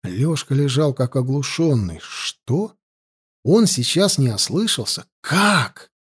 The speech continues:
Его, поручика, мальчишку, простого худородного офицеришку, каких тысячи в огромной стране,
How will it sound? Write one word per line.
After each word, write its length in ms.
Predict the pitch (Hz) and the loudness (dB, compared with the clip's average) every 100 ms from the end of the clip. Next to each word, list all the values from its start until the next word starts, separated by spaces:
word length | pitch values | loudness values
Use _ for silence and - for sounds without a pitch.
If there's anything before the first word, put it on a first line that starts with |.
| _ - | _ -4
Его, 760 | 123 202 240 285 285 170 - _ _ _ _ | 2 4 4 4 2 0 -4 _ _ _ _
поручика, 760 | 143 240 285 285 202 - - 92 | 2 2 2 0 -2 -8 -8 -2
мальчишку, 720 | 147 196 - 214 214 - 90 | 0 0 -2 -6 -8 -8 -8
простого 580 | 120 180 - 214 233 185 | -2 0 2 2 4 4
худородного 680 | 185 180 214 247 208 190 | 4 4 4 2 4 4
офицеришку, 760 | 160 160 139 202 240 190 - 120 | 2 0 0 2 2 2 0 -4
каких 400 | 113 131 214 - | -4 -4 -4 -6
тысячи 560 | - 233 226 165 - | -2 0 0 0 0
в 100 | 147 | 0
огромной 500 | 147 160 220 226 196 | 2 2 2 4 4
стране, 720 | 170 - 135 165 233 269 151 | 2 0 2 2 2 2 -2